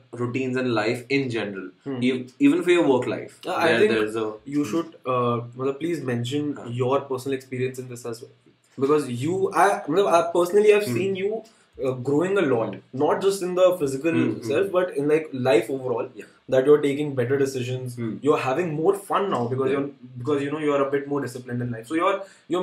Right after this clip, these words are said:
Speaker 2: making sure कि जो भी fun मेरे को करना है ना, you have adequate amount of time for that. So you're not cribbing about
Speaker 1: Yes.
Speaker 2: anything. So please talk
Speaker 1: Essentially,
Speaker 2: about that.
Speaker 1: essentially, in my case, what happened was I learned better time management because of it.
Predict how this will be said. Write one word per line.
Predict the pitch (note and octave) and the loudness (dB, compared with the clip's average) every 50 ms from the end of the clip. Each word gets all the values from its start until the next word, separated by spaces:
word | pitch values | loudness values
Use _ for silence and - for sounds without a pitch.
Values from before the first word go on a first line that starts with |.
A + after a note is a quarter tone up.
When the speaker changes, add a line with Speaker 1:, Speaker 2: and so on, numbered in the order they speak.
| F3 E3 | 0 0
Speaker 2:
making | E3 D#3+ F3+ G3 G3 - | 0 4 4 2 4 4
sure | F#3 F3+ F#3+ F#3 F3+ | 2 2 2 2 2
कि | G3 E3+ - - - C#3 B2+ | 0 -2 -2 -6 -10 -6 -4
जो | D3 D#3+ E3 G3 | -2 0 0 0
भी | G3 G3 - | -2 -2 -2
fun | F3 - E3+ F3 F3 | -2 -2 0 0 0
मेरे | E3+ E3 F3+ | 0 0 0
को | F#3+ - D3 | 0 0 -2
करना | C3 D3 D#3+ D3+ | 0 0 -2 -2
है | C#3 | 0
ना, | D#3+ F3 D#3+ | -2 -2 -2
you | D#3 D3+ E3 | 0 0 0
have | E3+ - - - - C#3 | 0 0 -2 0 0 0
adequate | C3+ D#3 D#3+ E3 E3+ D#3+ D#3+ | 0 0 0 2 2 2 2
amount | D#3 D3+ C#3 D3+ | 0 -2 -2 -4
of | D3 - C#3+ | -4 -2 -2
time | C3 B2+ B2+ | -2 -2 -4
for | C3 B2+ A2+ | -6 -6 -6
that. | A2 A2+ - | -8 -8 -4
So | - D3 | -2 0
you're | D3+ D#3 | 0 0
not | D#3 - | -2 0
cribbing | - C#3+ C#3 C#3+ C#3+ C#3+ C#3 C3 | 2 2 2 2 2 0 0 0
about | C3 C3 C3+ | 0 0 0
Speaker 1:
Yes. | C3+ A#2+ | 0 0
Speaker 2:
anything. | A#2+ B2 A#2+ A2+ - - | -2 -4 -4 -8 -10 -14
So | - - - _ _ | -18 -20 -20 _ _
please | - | -2
talk | A#2 | 0
Speaker 1:
Essentially, | A2 A2 A2+ - - - G3+ G3 F#3+ G3+ G3+ - C3 - - | 2 4 4 4 6 8 8 8 10 10 8 8 8 6 4
Speaker 2:
about | - - - | 2 0 -4
that. | - - - - B2+ | -10 -12 -10 -10 -4
Speaker 1:
essentially, | - C#3+ C#3 C#3 C#3+ C#3+ D#3+ D#3 D3+ D3+ D3+ D3+ D3 | 0 0 2 2 2 0 0 -2 -2 -2 -2 -2 -2
in | C3 B2 | -2 -2
my | A#2 A2 A2+ B2+ C3 C3+ C#3+ | -2 -2 -2 -2 -2 -2 -2
case, | C#3 C#3+ C#3+ - | -2 -2 -2 -2
what | C3 C3 B2+ B2 A2 | -2 -2 0 0 -2
happened | G2+ - C3 C3 C3 | -2 -4 -8 -6 -4
was | C3+ D3+ E3 E3+ E3 - - - | -2 -2 -2 -4 -6 -10 -6 0
I | - C3+ C3+ C3 C#3 | 0 0 2 2 -2
learned | D3 D3+ C#3 A#2 | -4 -4 -4 -4
better | A2+ - B2+ B2 | -4 -4 -4 -4
time | A#2+ A2+ G#2 A2 G#2+ | -4 -6 -8 -10 -12
management | G2+ F#2 F#2+ - - F#2+ F#2+ F#2+ | -14 -16 -18 -20 -18 -16 -12 -12
because | G2 F#2 F#2+ F2+ - | -10 -10 -10 -12 -12
of | - - _ - | -16 -20 _ -20
it. | _ | _